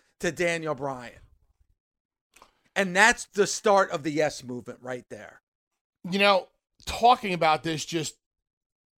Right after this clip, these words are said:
Speaker 2: jiggled, speaking of jiggles, jiggled
Speaker 1: Yeah.
Speaker 2: my memory.
Speaker 1: Yeah.
Speaker 2: Yeah. Uh, you know who c-, had the, you know who I think could have been Daniel Bryan before Daniel Bryan? And I'm not talking about work rate in the ring.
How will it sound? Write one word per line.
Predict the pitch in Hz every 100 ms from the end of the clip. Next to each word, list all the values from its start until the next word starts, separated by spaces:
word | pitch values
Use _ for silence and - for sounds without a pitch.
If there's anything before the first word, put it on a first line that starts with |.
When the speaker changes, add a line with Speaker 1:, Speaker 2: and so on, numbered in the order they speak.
| _ _ _ -
Speaker 2:
jiggled, | - 214 196 175 139 - _ _ _
speaking | - 220 165
of | 139
jiggles, | 117 139 127 147 - 147
jiggled | 156 202 208
Speaker 1:
Yeah. | 214
Speaker 2:
my | 160
memory. | 147 185 156 127 135
Speaker 1:
Yeah. | 220 220 220 226 254 247 226
Speaker 2:
Yeah. | 135 170 247 269 254 247 208 254 - _ _ 185
Uh, | 185 180 180 175 - -
you | 170 214
know | 269 359
who | - 359 -
c-, | 381
had | - 196 190
the, | 170 - _
you | 175 196
know | 311
who | 277 339
I | 285
think | - - 175 196 -
could | - 175
have | 175 143
been | 165 160 156
Daniel | 139 139 151 151 147
Bryan | 135 139 135 139 135 139 _ -
before | 123 - 143 143
Daniel | 139 135 131 135 131
Bryan? | 120 131 127 127 -
And | 147
I'm | 180
not | 185 -
talking | 160 131
about | 139 127 120
work | 131 135 -
rate | 123 123 -
in | 131
the | 127
ring. | 120 127